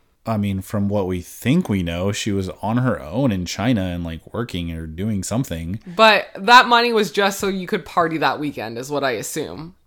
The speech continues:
Speaker 1: What I mean is, it seems like she had sort of that ambition to, "I'm going to be doing something or providing for myself at least." But it seems like now, I don't know. It's,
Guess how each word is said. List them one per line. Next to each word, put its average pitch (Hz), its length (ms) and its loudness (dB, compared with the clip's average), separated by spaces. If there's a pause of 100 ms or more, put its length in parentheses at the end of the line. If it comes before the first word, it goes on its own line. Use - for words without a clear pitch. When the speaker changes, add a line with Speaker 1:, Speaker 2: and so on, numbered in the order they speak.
(380)
Speaker 1:
What 185 360 4
I 180 120 10
mean 190 180 6
is, 156 380 4 (640)
it 143 140 2
seems 190 420 4
like 151 200 4
she - 220 0
had 143 280 4
sort 147 260 2
of 107 260 2 (680)
that 120 240 2
ambition 107 800 2
to, 92 540 -2 (360)
"I'm 113 200 0
going 110 280 2
to 107 120 -4
be 95 140 -2
doing 95 460 -2
something 82 640 -6 (320)
or 104 160 -2
providing 95 560 -2
for 92 180 -6
myself 87 520 -4
at 73 160 -6
least." 78 380 -10 (440)
But 107 100 -2
it 123 40 0
seems 190 280 0
like 143 200 4
now, 139 540 2 (640)
I 190 120 2
don't 240 160 4
know. 214 220 4
It's, - 400 -2